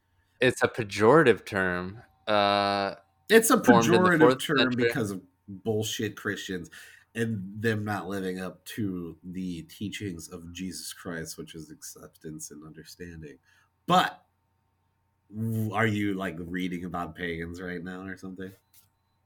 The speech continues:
Speaker 1: Yes.
Speaker 2: <laughs>
Speaker 1: I'm gonna watch this documentary, I think.
Speaker 2: All right. Well, that's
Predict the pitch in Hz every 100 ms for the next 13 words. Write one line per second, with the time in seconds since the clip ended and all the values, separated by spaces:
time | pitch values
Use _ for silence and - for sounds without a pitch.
0 | _ _ _ 123 107 - - _ _ _
1 | _ - 139 175 - _ _ _ _ _
2 | _ _ _ 117 123 117 104 - - 104
3 | 98 95 95 90 85 85 - 90 90 -
4 | _ _ _ - 143 202 101 123 147 143
5 | 151 120 151 -